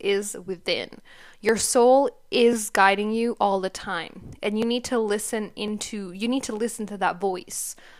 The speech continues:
right? You need to listen and see what is t-, what is it telling you. And like I said, if you're feeling like everything's gonna be okay and I'm making the right choice, I know inside this is the right move for me, then listen to that, follow that,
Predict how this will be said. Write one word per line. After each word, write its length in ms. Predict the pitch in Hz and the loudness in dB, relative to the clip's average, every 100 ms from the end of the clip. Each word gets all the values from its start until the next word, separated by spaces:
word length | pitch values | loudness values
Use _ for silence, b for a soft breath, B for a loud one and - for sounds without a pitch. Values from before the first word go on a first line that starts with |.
| B | B
right? 260 | - 180 208 | -8 -8 -6
You 80 | 220 | -4
need 160 | 240 | -2
to 140 | 240 226 | -2 0
listen 560 | 214 220 - 165 165 - B B B | 0 0 -4 -8 -10 -18 B B B
and 200 | 196 202 | -6 -4
see 480 | - - 240 208 190 | -2 -2 0 0 -2
what 340 | 190 202 240 | 2 6 6
is 220 | 262 233 | 4 -2
t-, 160 | - - - | -6 -12 -2
what 180 | 220 | 0
is 100 | 240 | 0
it 100 | 233 | -4
telling 400 | - - 190 190 175 | -6 -4 -4 -6 -12
you. 100 | - - B B B - | -16 -18 B B B -4
And 120 | 226 | 0
like 180 | 233 240 | 2 2
I 80 | 240 | 0
said, 320 | - 196 - | 0 -2 -2
if 240 | 240 240 - | -8 -6 0
you're 200 | 320 294 | 2 0
feeling 680 | - - 254 262 226 196 196 | -4 -8 -4 -2 -2 -2 -4
like 240 | 185 180 | -4 -2
everything's 500 | 202 220 208 226 208 | -2 -2 -4 -8 -6
gonna 240 | - 214 | -4 -4
be 160 | 196 190 | -4 -4
okay 540 | 180 - - 247 214 | -4 -8 -4 -2 -2
and 100 | 190 | -4
I'm 160 | 185 190 | -4 -4
making 380 | 202 214 - 202 | -6 -6 -8 -8
the 80 | 190 | -4
right 220 | 185 - - - | -6 -8 -16 -14
choice, 480 | - - 214 175 - | -8 -2 -2 -2 -2
I 140 | - 196 | -4 -4
know 420 | 196 208 220 214 | -2 0 2 0
inside 560 | 196 196 - 196 196 180 | -4 -8 -4 0 0 -4
this 220 | 175 185 | -10 -14
is 80 | 185 | -10
the 100 | 175 | -6
right 240 | 180 - - - | -4 -6 -14 -14
move 340 | 202 208 208 190 | -4 -2 -2 -4
for 160 | - - | -8 -10
me, 180 | - - B B B B B - | -12 -16 B B B B B -4
then 200 | 220 226 | -2 4
listen 420 | 247 262 - 233 | 4 4 0 -4
to 100 | 220 | -2
that, 280 | 175 101 - | -2 -2 -4
follow 400 | - 240 233 214 | 4 6 6 2
that, 260 | 180 - | 0 -2